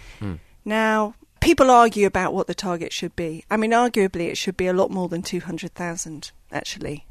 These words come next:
Speaker 2: I mean, I think the, is it the National Home Builders Federation says, um, it should be more like three hundred thousand. So already two hundred thousand isn't enough.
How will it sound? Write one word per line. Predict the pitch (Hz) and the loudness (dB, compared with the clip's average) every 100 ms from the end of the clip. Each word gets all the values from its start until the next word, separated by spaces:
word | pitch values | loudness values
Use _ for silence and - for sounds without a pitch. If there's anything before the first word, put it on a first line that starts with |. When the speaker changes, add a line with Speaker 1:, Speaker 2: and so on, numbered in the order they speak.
| - | -4
Speaker 2:
I | |
mean, | 190 190 | -4 -4
I | - | -6
think | 190 233 | -6 -6
the, | 208 202 208 | -4 -4 -6
is | - 226 | -12 -12
it | - | -12
the | 226 | -12
National | 240 - 247 | -12 -10 -8
Home | 254 262 | -6 -6
Builders | 262 269 269 | -8 -10 -8
Federation | 277 269 262 - 269 | -6 -4 -4 -2 -4
says, | - 254 233 - - | -2 -2 -2 -4 -10
um, | - 214 208 | -6 -4 -4
it | - | -10
should | - 214 | -8 -8
be | 208 | -8
more | 196 185 | -8 -6
like | 175 160 | -6 -8
three | - 170 | -10 -12
hundred | 165 165 156 - | -10 -12 -12 -12
thousand. | 151 156 180 135 - - - - - - | -12 -12 -12 -12 -14 -18 -20 -20 -20 4
So | 247 | 8
already | 240 247 254 | 8 8 4
two | 247 - 240 | 2 -2 -2
hundred | 220 196 - | -4 -6 -4
thousand | 190 180 185 | -2 -2 -4
isn't | 180 170 170 | -6 -6 -6
enough. | 180 165 143 - - - | -6 -8 -10 -14 -20 -20